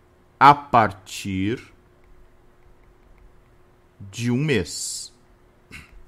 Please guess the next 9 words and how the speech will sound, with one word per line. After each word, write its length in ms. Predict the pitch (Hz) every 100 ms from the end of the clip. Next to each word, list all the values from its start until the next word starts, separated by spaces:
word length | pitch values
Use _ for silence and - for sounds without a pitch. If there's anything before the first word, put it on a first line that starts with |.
| - - - - - - _ _ _
tá? 320 | 101 110 - - - - - - - - - - _ _ _ _ _ _ _ _ _ _ _ -
Mas 460 | 139 180 240 160
agora 720 | 127 95 107 139 147 92 82 - _ _ _ _ _ _ _ _ _ _ _
é 80 | 143
uma 120 | 151
outra 300 | 143 160 160
contagem. 640 | 170 175 - 123 107 92 - - _ - _ _ - _ _
Vamos 240 | 104 127 139
lá. 220 | 92